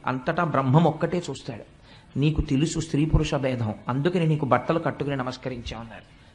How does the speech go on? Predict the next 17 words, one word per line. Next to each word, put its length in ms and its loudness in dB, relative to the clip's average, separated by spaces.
అది 200 -6
శుకబ్రహ్మ 580 -6
యొక్క 260 -4
వైరాగ్య 540 -2
సంపత్తి 480 -8
అంటే. 240 -12
శుకుడంటే 680 4
ఎంత 260 2
గొప్పవాడో 480 2
తెలుసా 340 0
అండి? 360 0
అందుకే 720 2
ఒక్క 300 -2
భాగవతం 760 2
మాత్రం 400 0
వేరొకరితో 540 2
చెప్పించలేదు. 640 -6